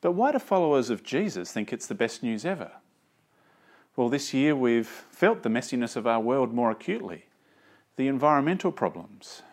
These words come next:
the gaps between the haves and have-nots, the trade wars, the very real fear of illness and death.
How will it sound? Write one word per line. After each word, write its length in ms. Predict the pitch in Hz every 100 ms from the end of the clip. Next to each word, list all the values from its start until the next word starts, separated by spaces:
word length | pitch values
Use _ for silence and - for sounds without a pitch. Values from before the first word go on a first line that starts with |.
| - -
the 80 | 127
gaps 420 | 180 175 - -
between 440 | 127 - 131 120
the 80 | 113
haves 560 | 120 151 113 - - - - _
and 100 | 120
have-nots, 800 | 139 135 135 151 - - - - _ - - - -
the 80 | 135
trade 360 | - 160 165
wars, 540 | 127 92 - - - - -
the 80 | -
very 280 | 120 139 139
real 260 | 131 143 123
fear 480 | - 156 151 113
of 140 | 92 -
illness 500 | 135 135 92 - - -
and 220 | 107 98
death. 500 | 143 90 - -